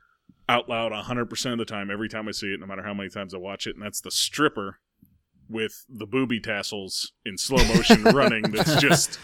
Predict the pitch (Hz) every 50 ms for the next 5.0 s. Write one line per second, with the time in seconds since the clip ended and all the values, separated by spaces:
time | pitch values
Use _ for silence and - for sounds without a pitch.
0 | - - - - - - - _ _ - 147 - - - - - - - 151 143
1 | 127 120 120 120 120 123 - 147 127 117 139 - 131 131 131 120 123 123 123 113
2 | - - - 139 120 120 120 - 104 104 135 123 113 123 117 - - 113 104 101
3 | 107 110 113 110 107 107 107 101 101 117 117 117 110 107 101 107 104 - - 143
4 | 123 107 110 - - 113 104 101 98 - 117 104 95 95 92 92 92 - -